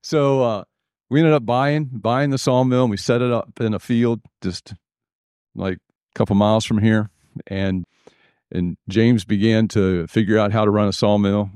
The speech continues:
and we began to mill t-, logs into posts, which became the, the barn that we now operate under. And, and we just began to,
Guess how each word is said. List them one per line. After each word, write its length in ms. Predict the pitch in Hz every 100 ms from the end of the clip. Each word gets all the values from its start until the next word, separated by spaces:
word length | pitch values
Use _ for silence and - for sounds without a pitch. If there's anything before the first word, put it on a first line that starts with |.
| 113 -
and 360 | 90 87 85 _ _ -
we 100 | 82 92
began 340 | 95 95 98
to 60 | 92
mill 400 | 95 98 98 85 _ _ - 113
t-, 100 | - - -
logs 460 | 92 98 104 -
into 680 | 92 90 87 - 90 85 80 - _ _ _ -
posts, 580 | 95 104 98 - - - 107
which 220 | 90 -
became 460 | 90 - 92 92 82
the, 320 | 82 78 85
the 160 | - 82
barn 380 | 80 87 98 95
that 140 | 90
we 160 | 90 90
now 400 | 95 90 87 - _ _ _ -
operate 460 | 90 87 98 95 90
under. 480 | 95 98 98 90 -
And, 440 | 87 85 80 80 - - - -
and 100 | 95 104
we 80 |
just 180 | 104 101
began 400 | - 101 107 107
to, 120 | 101